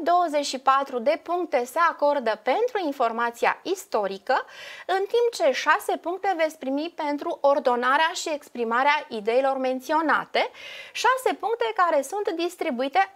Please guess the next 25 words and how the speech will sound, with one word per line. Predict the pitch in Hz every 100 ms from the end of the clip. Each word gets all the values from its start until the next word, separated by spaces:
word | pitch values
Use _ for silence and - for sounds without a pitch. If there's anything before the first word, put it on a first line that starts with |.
| 440
astfel: | 370 - - 185 - _ - - -
două | - 190 262 415 427
puncte | 370 415 381 339
pentru | 294 302 339
utilizarea | 330 311 269 240 269 320 339
limbajului | 294 254 254 302 320
istoric | 220 - 294 311
adecvat | 269 262 247 226 208 190 165 -
sau | - 277 254 240 - -
un | - 233 370 370
punct | - 427 370 -
pentru | - 247 285 285
utilizarea | 269 226 220 269 302 254
parțială | 220 240 262 240 226 247
a | 220
acestui | 202 214 - 311
limbaj, | 302 262 214 175 175 - - - - -
un | - 415 427
punct | 453 440 370
pentru | - 285 339 403 370
structurarea | - 302 - 269 269 320 330 302
eseului, | 269 - 254 214 202 226 277
introducere, | 277 269 262 240 269 330 302
cuprins, | 277 233 233 262 -
concluzii, | 285 277 269 214 196 180 190 -